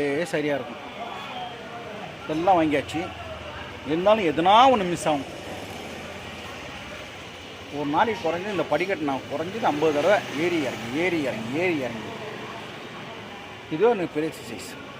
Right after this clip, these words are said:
இதுவும் நான் செய்யலைன்னா இன்னும் டபுள் மடங்கு குண்டாயிருக்கும். ஓகே, நம்ம அடுத்த வீடியோல பார்க்கலாம். நன்றி, வணக்கம். மாய், உச்சில மாய்.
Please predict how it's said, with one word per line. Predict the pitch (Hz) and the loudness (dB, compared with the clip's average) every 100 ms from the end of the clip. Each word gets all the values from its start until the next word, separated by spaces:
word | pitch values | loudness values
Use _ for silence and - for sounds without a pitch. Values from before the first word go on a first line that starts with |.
| 131 143 | -8 2
இதுவும் | 196 294 | 6 8
நான் | 269 220 | 8 6
செய்யலைன்னா | 214 202 233 403 - - | 4 6 4 2 -2 -4
இன்னும் | 175 202 | -4 2
டபுள் | 156 190 | 2 4
மடங்கு | 175 185 143 | 4 4 4
குண்டாயிருக்கும். | 139 120 - - - - - - - - - - - - 165 | 2 0 -2 -12 -14 -14 -14 -14 -14 -14 -14 -16 -16 -8 -6
ஓகே, | 165 165 | -4 0
நம்ம | 143 | 2
அடுத்த | 151 160 | 2 2
வீடியோல | 165 160 135 | 2 4 2
பார்க்கலாம். | 135 143 160 - - - - - - 151 | 2 0 -2 -6 -10 -10 -12 -14 -10 -6
நன்றி, | 151 151 135 | -4 -2 -2
வணக்கம். | 135 - 139 | -4 -4 2
மாய், | 220 349 294 | 6 8 8
உச்சில | 269 427 349 | 6 6 8
மாய். | 339 285 | 8 6